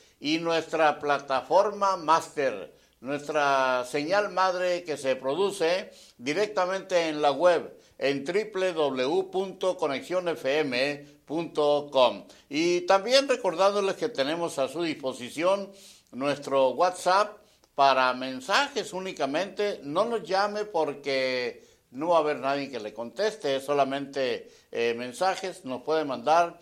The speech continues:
mensajes de texto, nos puede mandar mensajes de audio,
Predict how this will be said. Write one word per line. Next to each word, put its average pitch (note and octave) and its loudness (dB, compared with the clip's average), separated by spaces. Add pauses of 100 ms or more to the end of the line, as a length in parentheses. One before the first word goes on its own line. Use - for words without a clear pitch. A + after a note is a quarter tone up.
(500)
mensajes C3 -4
de A2+ -6
texto, E3+ 0
nos D#3 -6
puede C#3+ -2
mandar C3 -2
mensajes C3 -6
de G#2 -10
audio, D#3+ -2